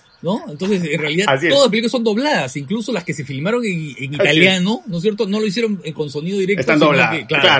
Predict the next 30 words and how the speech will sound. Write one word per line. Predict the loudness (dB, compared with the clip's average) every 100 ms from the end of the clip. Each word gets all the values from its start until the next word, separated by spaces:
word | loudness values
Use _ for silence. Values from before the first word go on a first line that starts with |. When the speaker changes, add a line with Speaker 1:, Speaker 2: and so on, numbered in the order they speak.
| 2
Speaker 1:
están |
dobladas. | -2 -4 -6 -8 -16 -10
Speaker 2:
No | -2
hay | 0
sonido | 0 0 2
Speaker 1:
No, |
Speaker 2:
directo. | 2 0 -2
Speaker 1:
no |
hay | -10
sonido | -10 -10
directo. | -12 -14 _ -20 _ -20 -20 -10 -2
Y |
además, | 0 0
en | -2 -2 -2
esta | -2
película | -4 -2 -2
que |
tú | -2
mencionas, | -4 -2 -2 -2 -4 -10
que | -12 -12 -12
es, | -12
este, | -14 -12 -10 -8 -8 -10 -10 -10
Acción | -10 -6
Silenciosa, | -6 -6 -8 -6 -4 -6 -8
no, | -12 -12
no | -14 -14
sé |
cómo | -12 -8
se | -8
llamó, | -8